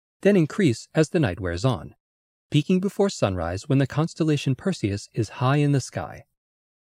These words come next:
For every fireball that streaks out of Perseus, there will be dozens more ordinary meteors. "Get away from city lights," advises Cook. While fireballs can be seen from urban areas, the much greater number of faint Perseids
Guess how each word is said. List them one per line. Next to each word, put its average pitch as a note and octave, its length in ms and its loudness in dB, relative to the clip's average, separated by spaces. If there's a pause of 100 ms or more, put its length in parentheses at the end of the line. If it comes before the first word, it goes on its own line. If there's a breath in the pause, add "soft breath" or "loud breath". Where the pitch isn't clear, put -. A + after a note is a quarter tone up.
(720)
For - 260 0
every G3+ 260 4
fireball A2+ 480 2
that F#2+ 160 -4
streaks - 420 -4
out D3 140 4
of A#2+ 80 -4
Perseus, - 580 -8 (360)
there B2 120 4
will C#3 140 4
be D3 120 2
dozens D#3 500 0
more A2+ 180 2
ordinary G#2 460 2
meteors. A2 560 -4 (880)
"Get F3+ 120 6
away E3+ 220 4
from B2+ 200 0
city A#2 280 0
lights," F2+ 340 -2
advises F#2 460 -4
Cook. - 280 -6 (720)
While G#2+ 160 4
fireballs D#3+ 500 4
can D3 120 0
be C#3+ 120 4
seen E3 240 2
from C#3+ 220 0
urban C3+ 240 4
areas, G#2+ 560 0 (320)
the D#2 100 -4
much F2 300 -2
greater F3+ 260 2
number E3 260 4
of D3 140 4
faint G3 320 -2
Perseids F#2+ 540 -4